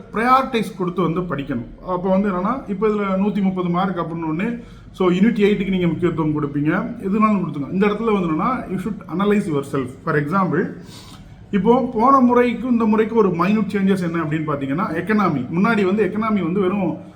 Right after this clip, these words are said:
ஒரு பத்து, பன்னெண்டு கேள்வி, அதிகபட்சமா பதினஞ்சு கேள்வி தான் கேட்பாங்க. இந்த முறை வந்து என்ன, எக்கனாமியும்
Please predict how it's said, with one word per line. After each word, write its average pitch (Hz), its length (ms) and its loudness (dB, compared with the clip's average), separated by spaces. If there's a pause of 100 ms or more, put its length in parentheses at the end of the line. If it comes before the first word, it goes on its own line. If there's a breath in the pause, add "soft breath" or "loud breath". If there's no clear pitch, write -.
(140 loud breath)
ஒரு 180 160 4
பத்து, 185 220 2
பன்னெண்டு 180 300 4
கேள்வி, 202 220 6
அதிகபட்சமா 180 480 0
பதினஞ்சு 170 300 -2
கேள்வி 165 220 0
தான் 180 140 2
கேட்பாங்க. 185 380 0
இந்த 185 120 0
முறை 185 200 2
வந்து 180 180 2
என்ன, 156 360 0 (400 loud breath)
எக்கனாமியும் 196 960 2